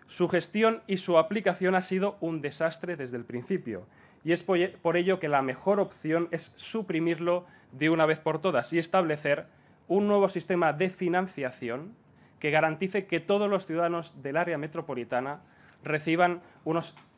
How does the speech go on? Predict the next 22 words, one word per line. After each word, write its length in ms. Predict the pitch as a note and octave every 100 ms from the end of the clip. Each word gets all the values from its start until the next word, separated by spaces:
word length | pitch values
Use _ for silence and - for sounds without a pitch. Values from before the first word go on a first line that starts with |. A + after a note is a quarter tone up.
| _ _
servicios 800 | - F#3 F3 D3+ D3+ D#3 D#3 -
de 160 | B2+ C3
calidad, 400 | B2 C#3 F3+ D3+
tanto 220 | C3+ B2+
en 80 | B2
el 100 | B2
transporte 680 | B2 - E3+ E3 F3+ E3+ F#3 _ - - _
como 420 | D#3+ D#3 D#3+ D#3+ - - -
en 100 | C3
el 120 | B2
tema 300 | C#3+ D3 D3+
del 260 | C#3+ B2+ B2+ - B2 A2
trato 440 | C3+ C3+ C3 B2+ C3+
de 180 | B2+
residuos. 760 | B2+ B2+ E3 C3+ G#2+ F#2 - - - - _ _ -
Este 480 | F#3 G3+ G#3+ G#3+ -
impuesto, 760 | E3+ D#3+ F3 A3+ - F3 G3 - -
que 100 | D#3
al 100 | D3+
final 340 | D#3 E3+ F#3
solo 320 | F#3 G3+ G3+ E3+
recauda, 800 | D3 F3 F#3+ F3+ D3+ B2+ G#2